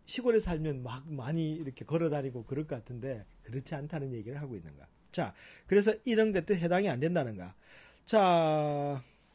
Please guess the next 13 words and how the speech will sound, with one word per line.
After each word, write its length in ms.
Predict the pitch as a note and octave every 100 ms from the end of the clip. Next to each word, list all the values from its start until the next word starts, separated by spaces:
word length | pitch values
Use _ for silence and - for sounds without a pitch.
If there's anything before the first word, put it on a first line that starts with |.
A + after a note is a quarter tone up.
| _ _ _ - - - - - _
어, 140 | G3+ F#3
그, 120 | F#3
그럼 240 | B3 A3
어떨까? 440 | D#3 G#3 F#3+ D3 A#2+ _ _ _ _ _ _ _ _ _
여기네. 360 | A3 A3 E3 C3 _ - -
왜냐하면 800 | F3 B3 D4 C4 F#3+ G3 G#3 C3 - - - -
교회는 480 | F3 B3 C#4+ A#3+ F#3
너무 360 | D3 G#3+ B3
이렇게 220 | A3+ A3
흩어져 400 | E3+ - - B3
있어서 640 | E3+ D3 C3 D3 E3+ C#3+ A2 - - _
걷기에 600 | - G3 G#3+ - A3+ C3+ - _ -
스-, 160 | -